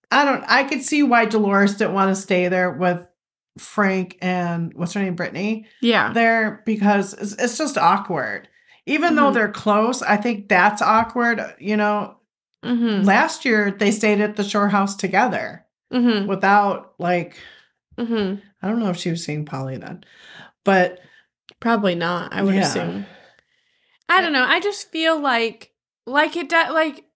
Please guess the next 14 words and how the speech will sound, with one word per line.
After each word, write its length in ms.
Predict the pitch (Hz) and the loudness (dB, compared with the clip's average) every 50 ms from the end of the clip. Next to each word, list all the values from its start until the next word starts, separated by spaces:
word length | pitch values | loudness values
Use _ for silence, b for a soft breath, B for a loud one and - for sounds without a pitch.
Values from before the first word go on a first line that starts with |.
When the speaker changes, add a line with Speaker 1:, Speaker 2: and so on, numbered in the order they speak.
| _ _ - | _ _ 0
Speaker 2:
I 100 | 277 302 320 | 0 0 2
don't 120 | 330 320 | 0 0
know. 100 | 269 247 | -2 0
Their 140 | 240 285 311 | 0 -2 -2
dynamic 540 | 262 339 359 349 339 349 370 381 415 - - | 0 0 0 0 0 0 0 0 0 -2 -2
is, 80 | 359 302 | -2 0
like, 180 | 339 330 285 - | 0 0 0 2
they're, 220 | 302 277 - - | 0 0 0 0
they're 200 | 226 262 262 254 | 0 0 0 0
friends, 520 | 254 - - 262 233 214 208 214 214 208 - | -2 -2 0 2 2 2 0 -2 -6 -6 -4
they're 140 | 233 226 220 | -4 -4 -4
family. 760 | 220 - 254 247 240 233 220 214 196 175 165 180 185 208 202 _ _ _ _ _ _ - | -4 -2 -2 0 0 0 -2 -4 -6 -8 -8 -12 -14 -16 -18 _ _ _ _ _ _ -8
They're 200 | 214 247 254 262 | -4 -4 -2 -2
not, 460 | 262 269 269 269 262 262 262 254 - | 0 0 0 0 0 0 -2 -4 -6